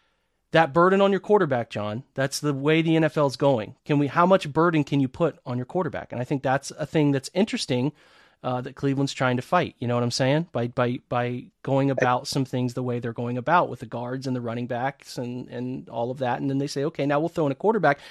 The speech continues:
and we can win a bunch of different ways," right? We can win a bunch of different ways now. We can, we can, we can win a quarterback shootout type where we, we can take advantage of this matchup, or we can just bully ball you, come out and base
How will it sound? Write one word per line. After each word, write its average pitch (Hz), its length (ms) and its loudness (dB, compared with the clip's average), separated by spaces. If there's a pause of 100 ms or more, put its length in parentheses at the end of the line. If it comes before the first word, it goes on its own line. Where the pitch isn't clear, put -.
(100)
and 143 140 6
we 170 80 6
can 190 180 6
win 143 200 8
a - 20 2
bunch 156 240 6
of 127 80 -2
different - 240 -8
ways," - 320 -12
right? 147 260 2 (400)
We 151 80 0
can 160 140 4
win 131 120 4
a - 20 -2
bunch 147 260 4
of 131 80 -6
different 107 240 -6
ways 101 240 -10
now. 95 180 -8
We 120 120 -8
can, 131 180 -2
we 143 160 0
can, 147 140 -4
we 165 120 -4
can 165 140 0
win 208 140 6
a - 40 4
quarterback 135 520 4 (140)
shootout 139 400 0
type 127 260 -2
where 127 100 -4
we, 127 340 -6
we 139 140 -6
can 131 140 -8
take 131 160 -6
advantage 127 400 0
of 117 100 -8
this 127 160 -6
matchup, 117 400 -4
or 135 180 -4
we 175 140 0
can 190 180 -2
just 190 300 -2 (400)
bully 185 260 4
ball 113 220 0
you, 98 160 -8
come 151 220 0
out 175 100 4
and 160 120 2
base 190 440 0